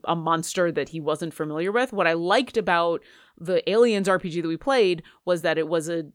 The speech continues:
it, it was a alien, but it wasn't the one you see in all of the, the movies.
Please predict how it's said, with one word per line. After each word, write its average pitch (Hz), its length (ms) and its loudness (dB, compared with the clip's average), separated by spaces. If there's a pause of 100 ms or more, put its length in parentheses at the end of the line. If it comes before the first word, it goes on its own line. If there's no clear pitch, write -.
(100)
it, 220 160 -4 (160)
it 247 140 0
was 214 240 4
a 196 340 2 (300)
alien, 247 420 4
but 196 140 -2
it 185 100 -4
wasn't 208 380 0
the 196 180 4
one 196 300 0
you 202 120 -2
see 196 340 -6
in 190 100 -2
all 185 260 4
of 170 180 -2
the, 165 720 4
the 202 120 0
movies. 151 580 0